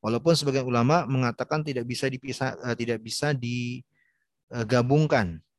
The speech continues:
Karena tatkala setelah menjadi nazar, maka ibadah itu menjadi wajib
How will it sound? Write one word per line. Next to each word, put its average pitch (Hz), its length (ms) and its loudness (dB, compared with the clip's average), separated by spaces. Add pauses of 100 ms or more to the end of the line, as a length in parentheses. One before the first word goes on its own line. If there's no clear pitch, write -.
(180)
Karena 117 400 0
tatkala 139 480 -2
setelah 123 360 -4
menjadi 127 440 0
nazar, 123 560 4 (320)
maka 120 200 -4
ibadah 117 360 -4
itu 110 280 -4
menjadi 120 440 2
wajib 120 560 2